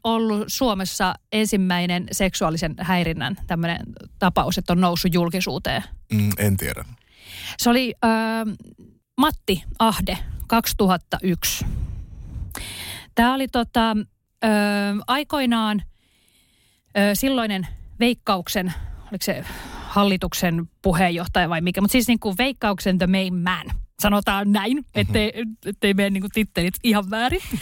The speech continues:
Speaker 1: <laughs> niin ei, ei sanota niitä oikein. <laughs> Mutta tota, Matti Ahde oli silloin Veikkauksen, ei kun joo, siis se oli toimitusjohtaja, joo. Tarkistin tässä samalla internetistä ja muistiinpanoistani. Niin tota, hän oli niin kuin töissään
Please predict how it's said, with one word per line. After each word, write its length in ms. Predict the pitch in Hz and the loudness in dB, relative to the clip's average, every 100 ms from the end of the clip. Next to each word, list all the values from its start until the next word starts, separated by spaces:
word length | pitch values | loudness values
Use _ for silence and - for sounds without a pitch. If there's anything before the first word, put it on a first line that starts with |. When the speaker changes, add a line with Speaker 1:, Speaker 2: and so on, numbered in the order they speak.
| - | -8
Speaker 1:
<laughs> 280 | 147 - - | -10 -10 0
niin 180 | 208 208 | 2 4
ei, 120 | 220 | 2
ei 100 | 226 | 2
sanota 260 | 214 214 190 | 0 0 0
niitä 160 | 180 190 | 0 0
oikein. 520 | 202 180 - 170 233 | 0 0 -4 -2 -2
<laughs> 1800 | - - - 262 240 - - 339 392 - 427 - 349 - - - - - | -2 -6 -4 -2 -2 -2 -2 0 -2 -2 -4 -2 -4 -4 -12 -14 -14 0
Mutta 200 | 247 240 | 2 4
tota, 240 | 240 233 247 | 2 2 0
Matti 380 | 311 330 269 | 0 -2 0
Ahde 260 | 233 233 220 | 2 2 0
oli 120 | 196 | 0
silloin 240 | 196 196 190 | 0 0 0
Veikkauksen, 680 | 202 202 180 175 - 175 175 - _ | -2 0 -2 -2 0 -2 -2 -10 _
ei 80 | 311 | -2
kun 100 | 311 | 2
joo, 120 | 269 | 0
siis 140 | 262 | 0
se 60 | 320 | 0
oli 100 | 330 | 0
toimitusjohtaja, 760 | 330 269 196 180 175 - - - - | 2 0 0 -2 -4 -6 -8 -10 -4
joo. 200 | - 180 151 - _ _ _ _ _ 233 | 0 2 0 -10 _ _ _ _ _ 2
Tarkistin 400 | 214 220 208 214 | 2 2 0 0
tässä 160 | 180 - | 0 2
samalla 240 | 190 170 | 2 2
internetistä 760 | 170 180 - 170 170 190 - 170 | 2 2 0 0 0 -2 -2 0
ja 140 | 165 | 2
muistiinpanoistani. 760 | 185 190 - 175 202 214 220 240 240 - - - - - | 2 0 0 -2 -2 -2 -2 -2 -2 -8 -18 -16 -16 2
Niin 220 | 208 190 | 4 4
tota, 420 | 180 180 - 185 185 - - _ - - | 2 0 2 2 0 -10 -20 _ -12 0
hän 220 | 226 359 | 2 2
oli 220 | 320 285 | 2 0
niin 220 | 254 247 | 2 0
kuin 340 | 226 247 226 220 - _ _ | 0 0 2 0 -6 _ _
töissään 640 | 233 208 202 - 294 269 | 2 2 0 0 0 0